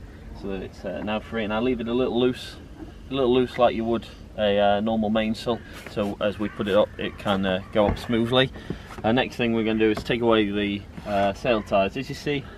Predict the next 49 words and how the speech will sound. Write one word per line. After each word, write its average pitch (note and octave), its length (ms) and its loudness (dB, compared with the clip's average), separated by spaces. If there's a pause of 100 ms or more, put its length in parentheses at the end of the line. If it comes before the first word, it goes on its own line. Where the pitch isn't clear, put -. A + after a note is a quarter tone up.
(300)
we, A2+ 320 -2 (320)
uh, G#2+ 340 -2
sail A#2+ 340 -4
tie G#2+ 300 -2 (200)
to B2+ 200 0
the G2 100 -4
gaff, G#2+ 320 0 (460)
not - 460 -4
around G#2 300 2
the G#2 60 -2
whole G#2+ 300 -4 (480)
one. A#2 240 2
There's A#2 160 2
different C3 300 0
ways A#2 160 2
of F#2+ 80 -10
doing A#2 160 2
it, G#2+ 60 0
but F#2+ 80 -6
this A2 100 -4
is - 80 -12
the A2 80 0
way G#2 120 6
I G2+ 120 2
find G2 280 -2
is F#2 120 -8
neatest. G2 440 -4 (380)
So - 80 -6
you G#2 60 -2
can G#2+ 120 -2
see G#2+ 220 -2
the G2+ 80 -6
sail G#2+ 240 -2
ties G2+ 260 4
around, G#2+ 380 4
and A2 80 -2
then A2 80 0
you A2 60 0
pull A2+ 180 -2
the G#2+ 60 0
gaff G#2 280 2
up G2 200 0
and G#2 100 -6
makes - 180 -10
it A2 40 -6
all A#2 100 -2
nice A2+ 240 -2
and A#2 140 -10
tight. G#2+ 400 -2